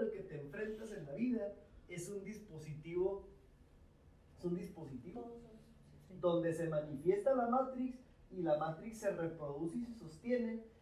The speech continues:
Speaker 1: y aparte nosotros lo, le hemos dado un carácter absoluto, como si eso fuera lo real, y pasamos sobre de ello como si,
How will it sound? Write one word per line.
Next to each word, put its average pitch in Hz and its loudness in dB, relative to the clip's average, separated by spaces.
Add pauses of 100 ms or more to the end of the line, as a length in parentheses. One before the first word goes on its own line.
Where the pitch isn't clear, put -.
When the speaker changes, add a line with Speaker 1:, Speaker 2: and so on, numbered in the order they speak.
(280)
Speaker 1:
y 214 6
aparte - 10
nosotros 262 2 (360)
lo, 180 8
le 175 8
hemos 196 2
dado 208 10
un 202 10
carácter 220 6 (1200)
absoluto, 175 4 (680)
como 170 -2
si - -4
eso 202 -2
fuera 196 4
lo 180 0
real, - -6 (680)
y 208 -10
pasamos 190 2
sobre 208 6
de 190 6
ello 226 0
como 208 -6
si, 165 -6